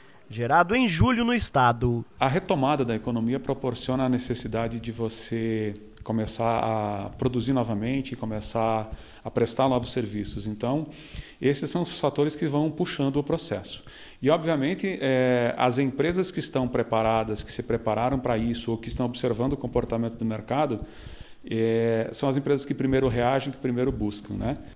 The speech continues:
Speaker 1: No mesmo mês, o Paraná teve saldo positivo de treze mil duzentas e quarenta e uma novas vagas nos pequenos negócios.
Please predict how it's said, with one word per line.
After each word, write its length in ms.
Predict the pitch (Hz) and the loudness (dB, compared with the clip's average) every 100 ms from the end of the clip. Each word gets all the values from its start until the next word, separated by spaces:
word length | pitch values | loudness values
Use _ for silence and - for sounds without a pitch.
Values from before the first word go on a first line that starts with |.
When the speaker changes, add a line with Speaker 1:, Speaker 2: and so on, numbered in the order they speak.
| - - | -20 -10
Speaker 1:
No 120 | 123 | -4
mesmo 400 | 127 156 156 143 | 2 2 2 2
mês, 380 | 135 160 202 127 | 4 4 4 4
o 40 | |
Paraná 540 | 127 180 214 170 165 190 | 6 8 10 10 8 6
teve 320 | - 170 180 | 4 -2 -2
saldo 400 | - 165 196 151 | 4 6 6 4
positivo 800 | - 214 185 147 - 233 190 139 | 4 4 6 0 0 0 0 -2
de 140 | 135 | -2
treze 360 | 135 202 240 254 | 2 4 6 4
mil 240 | 202 170 | 0 2
duzentas 600 | 185 147 123 156 160 151 | 0 -2 0 0 0 -2
e 20 | 180 | 0
quarenta 560 | 185 147 170 185 214 | 4 6 4 2 0
e 80 | 170 | 2
uma 260 | 208 220 175 | 2 4 4
novas 480 | 156 180 175 160 | 8 8 8 4
vagas 540 | 135 165 196 147 117 123 | 6 10 10 8 2 0
nos 220 | 208 220 | -4 -2
pequenos 500 | 254 240 226 233 190 | -2 0 2 2 2
negócios. 760 | 220 143 117 110 - 123 113 | 0 2 2 2 0 -4 -4